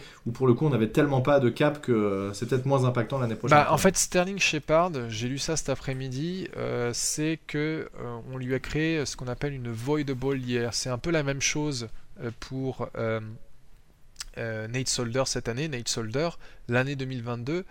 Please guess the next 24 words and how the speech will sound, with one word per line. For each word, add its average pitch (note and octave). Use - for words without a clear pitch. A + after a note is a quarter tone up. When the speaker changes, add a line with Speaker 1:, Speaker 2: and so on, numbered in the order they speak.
Speaker 2:
c'était C#3
une C3
voidable C#3
year, D#3
c'est -
une B2+
sorte -
d'année E3
fictive -
qu'il -
y C#3
a C#3
dans C3+
le C3
contrat D3
pour C3
lisser, D#3
euh, A#2
l'impact C3+
sur -
le, A2+
la A#2
masse B2
salariale, B2